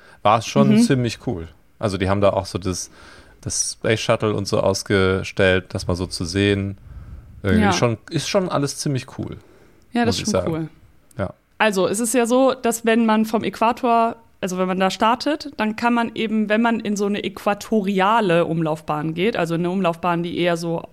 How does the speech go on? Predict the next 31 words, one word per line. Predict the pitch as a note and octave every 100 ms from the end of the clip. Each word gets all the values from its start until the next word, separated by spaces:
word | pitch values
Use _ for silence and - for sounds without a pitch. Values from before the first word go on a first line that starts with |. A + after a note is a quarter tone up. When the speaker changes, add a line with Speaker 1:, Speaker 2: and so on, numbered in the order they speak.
| _
Speaker 2:
Richtung | F3+ - D#3+
Äquator, | D#3 - F#3 F#3+ -
auf | E3
dem | E3+
Äquator | C#3+ - A#3 C4 A3
ist | A3
oder | G3
in | G3
der | G3+
Speaker 1:
Mhm. | G3
Speaker 2:
Gegend, | G3+ G3+ - - - -
kann | - G#3+ A3
man | G#3
eben, | - G3+ F#3+
wenn | G3
man | G3 F#3+
dann | F#3 F#3 - -
direkt | F#3+ F#3+ -
so | F3
nach | E3+ -
Osten | A#3+ - -
fliegt, | G#3+ A#3 B3 - - _ _ _ _
den | F#3+
Schwung | F3+ - A3 C4+
von | B3 G#3
der |
Erde | F3 G3
mitnehmen, | E3 D#3+ D#3+ D3 D#3 D#3+
wenn | E3
man | D#3
startet. | D#3 D3+ D3 - -